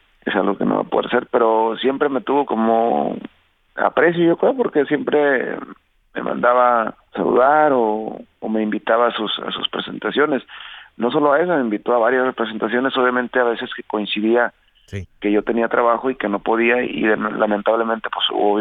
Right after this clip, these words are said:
Speaker 1: hubo algunas dos o tres que no pude acompañarlo, ¿no? Pero, pues, para mí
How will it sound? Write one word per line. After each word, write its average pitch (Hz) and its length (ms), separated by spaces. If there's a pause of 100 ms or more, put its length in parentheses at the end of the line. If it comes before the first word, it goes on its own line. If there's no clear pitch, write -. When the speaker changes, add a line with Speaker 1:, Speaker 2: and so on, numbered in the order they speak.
Speaker 1:
hubo 107 380
algunas 107 400
dos 104 180
o 101 60
tres - 200 (140)
que 104 80
no 104 140
pude 113 400 (720)
acompañarlo, 107 720
¿no? 120 160
Pero, 98 480 (1000)
pues, 113 140
para 117 160
mí 135 120